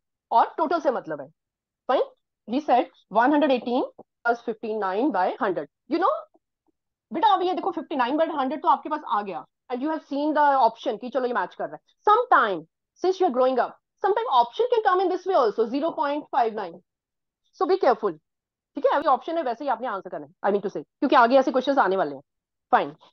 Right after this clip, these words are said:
Second question, in a school, please underline the important words। I told you what are important words। In a school, only three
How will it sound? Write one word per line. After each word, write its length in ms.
Second 180
question, 280
in 120
a 60
school, 300
please 200
underline 360
the 180
important 280
words। 240
I 200
told 100
you 100
what 120
are 80
important 320
words। 140
In 140
a 100
school, 220
only 140
three 240